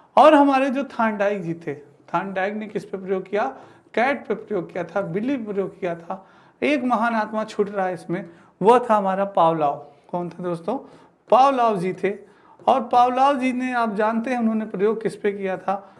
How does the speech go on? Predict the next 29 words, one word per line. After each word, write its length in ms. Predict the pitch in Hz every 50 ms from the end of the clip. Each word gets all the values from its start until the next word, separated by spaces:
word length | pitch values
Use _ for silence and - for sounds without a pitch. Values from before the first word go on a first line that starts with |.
| _ _ _ -
डॉग 420 | 185 175 196 214 254 269 262 262 -
की 100 | 247 233
लार 300 | 214 214 202 202 208 202
ग्रंथियों 460 | 185 190 180 175 160 170 - 185 180
पे 120 | 170 180
किया 260 | 160 - - 170 160 156
था। 140 | - -
किसके? 380 | 156 - - - 170 - 240 240
कुत्ते 480 | 233 - - 269 226 - - - 285 254
की 140 | 226 233
लार 260 | 202 196 190 190 190 180
ग्रंथियों 400 | 180 180 175 165 170 185 196 180
पे 60 | 175
उन्होंने 340 | 175 165 151 151 151 156 156
किया 200 | - - 151 156
था। 120 | - _ _ _ _ _ _ _ _ _ - - - _ _ _
तो 60 | 233
ये 220 | 254 269 311 330 302
दोस्तों 400 | 247 226 262 262 262 - 277 254
महान 340 | 240 233 202 220 240 233
आत्मा 320 | 233 226 220 214 214 208 214
थे 160 | 214 - 247
जो 220 | 202 185 262 311
कि 140 | 262 294 269
सभी 360 | 262 - - 254 233 277 285
से 160 | 262 - - 247
संबंधित 440 | 240 220 214 214 202 220 226 226
थे, 80 | - 226
किससे? 560 | 226 226 202 - - - - 208 220 - -